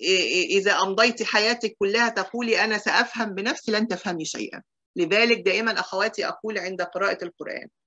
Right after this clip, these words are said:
وعند تدبر القرآن لابد أن نسأل الله الفتح والفهم. الفتح يفتح لنا من أبوابه وم-، ومن أبواب علمه،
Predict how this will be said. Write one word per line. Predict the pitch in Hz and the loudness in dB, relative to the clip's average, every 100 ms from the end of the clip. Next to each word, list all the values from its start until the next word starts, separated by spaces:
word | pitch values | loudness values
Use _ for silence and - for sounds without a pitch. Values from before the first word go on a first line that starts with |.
| _ _ _ - | _ _ _ -2
وعند | 160 190 202 185 | 0 0 0 -2
تدبر | 180 196 190 175 170 | -2 -2 -2 -4 -4
القرآن | 170 - 160 - 196 196 | -6 -4 -4 -2 -2 -2
لابد | 170 185 196 | -2 -2 -2
أن | 180 165 170 | 0 -2 -4
نسأل | 185 - | -8 -6
الله | 160 160 170 175 180 180 | -4 -4 -2 -2 -4 -4
الفتح | 165 160 - 151 - - - - - _ - | -6 -6 -6 -6 -6 -8 -10 -14 -18 _ -6
والفهم. | 160 151 - 160 151 - 127 - _ _ _ _ _ _ _ - | -4 -4 -2 -4 -4 -8 -20 -20 _ _ _ _ _ _ _ -6
الفتح | 151 139 208 180 - 165 | -4 -2 0 -2 -4 -4
يفتح | 185 - - 170 - 190 | -2 -4 -6 -6 -6 -4
لنا | 185 160 131 - _ _ _ _ - | -2 -2 -6 -12 _ _ _ _ -6
من | 180 185 - | -4 -4 -2
أبوابه | - 165 160 180 190 202 190 202 208 214 220 | 0 0 2 4 6 4 0 -6 -6 -4 -2
وم-، | 190 170 175 110 156 165 165 170 | 0 -2 -4 -6 -4 -4 -4 -4
ومن | 170 170 | -4 -4
أبواب | - 160 160 180 208 190 | -4 -4 0 2 4 2
علمه، | 170 180 196 190 208 226 262 | 0 2 0 0 -2 0 -2